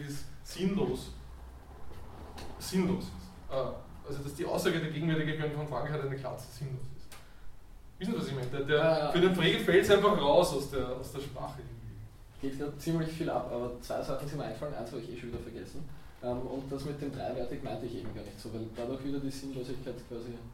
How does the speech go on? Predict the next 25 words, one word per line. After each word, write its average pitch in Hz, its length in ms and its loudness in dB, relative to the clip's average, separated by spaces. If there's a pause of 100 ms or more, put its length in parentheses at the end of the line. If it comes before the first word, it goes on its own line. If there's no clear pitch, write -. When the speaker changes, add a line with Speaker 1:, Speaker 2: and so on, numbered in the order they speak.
(280)
Speaker 2:
dadurch 135 220 -2
wieder 139 160 2
ja 131 160 4
irgendein 139 320 -2
Sinn 147 260 -4
zugeordnet 113 500 -2 (120)
oder 110 140 -4
ein 110 160 -6
Wert 98 300 -4
Speaker 1:
Ja, 131 120 -2
Speaker 2:
zumindest. - 260 -2 (800)
Speaker 1:
ja. 123 140 2
Speaker 2:
Ähm, 127 160 -2
und 139 180 -4
das 135 100 -4
ist 139 100 -2
schon 131 140 -4
zu - 120 -6
viel, 131 160 -4 (220)
also 123 280 -2 (120)
so 135 280 -2
wie 123 80 2
ich's 123 140 0
vorher 107 320 -6
meinte. 87 360 -10